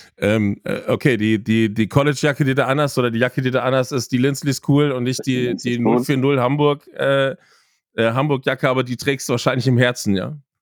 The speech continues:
Speaker 2: Also die, den null vier null Hoodie hab ich auf jeden Fall hier dabei und den träg ich around in der Schule, so oft wie es geht.
Speaker 1: Äh, wissen die amerikanischen Jungs, äh, äh, was das bedeutet für dich? Also,
Speaker 2: Also
Speaker 1: dass
Speaker 2: die
Speaker 1: das was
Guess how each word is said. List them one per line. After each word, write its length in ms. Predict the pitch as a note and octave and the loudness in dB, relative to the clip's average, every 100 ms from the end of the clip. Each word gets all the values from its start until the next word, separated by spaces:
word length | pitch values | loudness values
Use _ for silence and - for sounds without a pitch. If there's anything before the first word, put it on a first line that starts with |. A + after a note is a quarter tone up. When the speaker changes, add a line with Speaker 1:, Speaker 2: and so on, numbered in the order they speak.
| _ _ - | _ _ -10
Speaker 2:
Also 220 | D#2+ D#2 | -8 -8
die, 440 | D#2 F2+ F2 - - | -4 -4 -4 -6 -6
den 260 | F#2 F#2 | -4 0
null 160 | G#2 A2+ | 0 0
vier 140 | A#2 | 0
null 200 | A2+ B2 | 2 4
Hoodie 300 | B2+ B2+ B2 | 2 4 2
hab 180 | G#2 F#2 | 0 -2
ich 120 | F#2 | -6
auf 120 | F2+ | -4
jeden 200 | G#2 G#2 | -2 -2
Fall 140 | F#2+ F2+ | -2 -2
hier 100 | F#2+ | 0
dabei 320 | F2 E2 G#2+ | 2 2 2
und 140 | G2+ F2 | 2 0
den 120 | D#2+ | -4
träg 280 | - F2 F2 | 0 2 2
ich 260 | - - _ _ _ _ - | -2 -12 _ _ _ _ -2
around 420 | F2 F#2 F#2+ - | 2 4 2 2
in 100 | E2+ | -2
der 80 | D#2+ | -2
Schule, 440 | - F#2+ F2+ E2 _ _ _ _ - | 0 2 2 -2 _ _ _ _ -8
so 120 | E2 | -4
oft 160 | E2 - | -4 -4
wie 60 | |
es 140 | D2 - | -6 -2
geht. 260 | F2+ F2+ - _ | 0 0 -4 _
Speaker 1:
Äh, 220 | - F#2+ - G2+ _ | -4 -2 -4 -16 _
wissen 320 | G2 D3+ - | -2 0 2
die 120 | D#3+ C3 | 2 2
amerikanischen 640 | D#3 D#3 D#3+ D#3 D#3 E3 | 2 2 2 0 0 -2
Jungs, 340 | D3 E3+ F#3+ - | 0 -2 -4 -8
äh, 560 | - C#3+ D3 B2+ D3+ | -2 0 0 0 0
äh, 80 | C#3 | 0
was 160 | C#3+ D#3+ | 0 -2
das 100 | C#3+ | -2
bedeutet 520 | C#3 B2+ D#3 F#3+ F#3 | 0 2 0 -2 -4
für 100 | - | -2
dich? 280 | F3 C#4+ - _ _ _ _ _ | -2 -4 -10 _ _ _ _ _
Also, 120 | A#2 B2+ | -2 0
Speaker 2:
Also 20 | |
Speaker 1:
dass 100 | C3 | 0
Speaker 2:
die 80 | D3 | 0
Speaker 1:
das 80 | |
was 60 | A2+ | 0